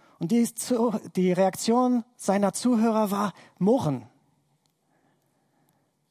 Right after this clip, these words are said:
Wir haben hier die vierte Frage. Ist dieser nicht Jesus, der Sohn Josefs, dessen Vater und Mutter wir kennen? Wie kann dieser denn sagen, „Ich bin aus dem Himmel herabgekommen“?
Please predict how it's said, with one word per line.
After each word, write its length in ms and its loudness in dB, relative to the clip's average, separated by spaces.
Wir 160 0
haben 140 2
hier 100 4
die 140 -2
vierte 340 0
Frage. 460 -2
Ist 320 0
dieser 260 4
nicht 360 0
Jesus, 540 0
der 120 2
Sohn 240 2
Josefs, 540 2
dessen 260 0
Vater 440 2
und 60 2
Mutter 320 2
wir 120 4
kennen? 420 0
Wie 120 2
kann 340 2
dieser 300 4
denn 180 2
sagen, 560 2
„Ich 240 -4
bin 160 -2
aus 220 -2
dem 120 -2
Himmel 280 2
herabgekommen“? 800 -4